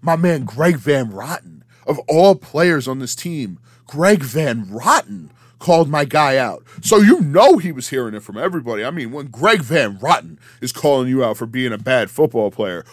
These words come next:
or for making poor decisions on the football field, you know something might be going wrong there. And I mean, he had, Greg Van Roten, that's a whole nother story. And he is still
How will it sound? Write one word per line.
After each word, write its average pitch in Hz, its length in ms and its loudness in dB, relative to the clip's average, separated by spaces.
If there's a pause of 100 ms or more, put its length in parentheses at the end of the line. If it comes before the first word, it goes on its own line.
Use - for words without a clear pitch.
or - 100 2
for 131 140 -4
making 135 340 -4
poor 156 300 -2
decisions 113 460 -8
on 104 120 -10
the 95 60 -16
football 117 400 -2
field, 95 340 -8 (220)
you 175 140 2
know 160 240 4
something 117 480 -2
might 107 180 -6
be 110 100 -12
going 98 400 -8
wrong 120 360 0
there. 78 260 -14 (420)
And 120 200 -2
I 135 80 2
mean, 107 360 -8
he 170 260 -2
had, 113 360 -2 (320)
Greg 170 240 4
Van 117 240 -2
Roten, 123 280 0
that's 135 180 -2
a 95 80 -8
whole 120 160 -2
nother 110 280 -4
story. 101 540 -4
And 101 140 -10
he 151 240 -4
is 101 180 -6
still 117 580 -2